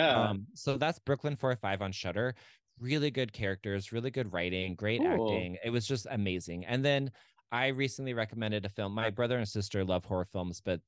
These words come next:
Speaker 2: and, and they know that I watch them all the time. So they're always texting me, "What do you, what, what should I watch? What should I watch?" And so I recommended a movie to them that they just lost it for. Um, so I'm gonna give it to you guys. It's called Terrified. And it's
Speaker 1: Mm.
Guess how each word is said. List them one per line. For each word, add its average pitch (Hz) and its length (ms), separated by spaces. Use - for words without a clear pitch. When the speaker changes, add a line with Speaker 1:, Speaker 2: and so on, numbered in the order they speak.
Speaker 2:
and, 107 200
and 104 160
they 98 80
know 95 140
that 87 120
I 87 80
watch 87 240
them 95 100
all 85 100
the 87 80
time. 87 200
So - 160
they're 95 140
always 95 260
texting 92 340
me, 87 100
"What 90 200
do 92 60
you, 90 100
what, 92 280
what 95 120
should - 160
I 90 40
watch? 85 320
What 101 140
should - 140
I 85 60
watch?" 87 280
And 98 140
so 104 200
I 107 180
recommended 104 460
a - 40
movie 90 220
to 92 100
them 90 220
that 85 160
they 98 160
just 90 340
lost 92 480
it 82 120
for. 87 380
Um, 98 460
so - 140
I'm 95 60
gonna 98 160
give 101 120
it 92 80
to - 140
you 135 80
guys. 92 360
It's 98 120
called 98 240
Terrified. 95 800
And 113 180
it's 104 240
Speaker 1:
Mm. - 40